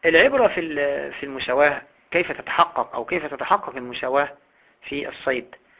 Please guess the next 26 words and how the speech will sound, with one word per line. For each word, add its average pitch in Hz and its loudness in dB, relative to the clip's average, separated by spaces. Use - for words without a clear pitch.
قالوا 240 4
إن 202 -2
المساواة 165 0
تتحقق - 0
في - -14
القدر 156 2
والصورة 160 0
أو 180 8
في - -4
القدر 139 -2
فقط. - -6
طب 147 -2
في 269 -2
طيور 214 0
أو 143 -4
في 202 -4
حيوانات 143 0
بعضها 147 4
فيها 135 0
نقص 139 -2
أو 135 -8
عيب 127 -4
أو 127 -6
قبح 139 -2
أو 127 -8
جمال، 123 -4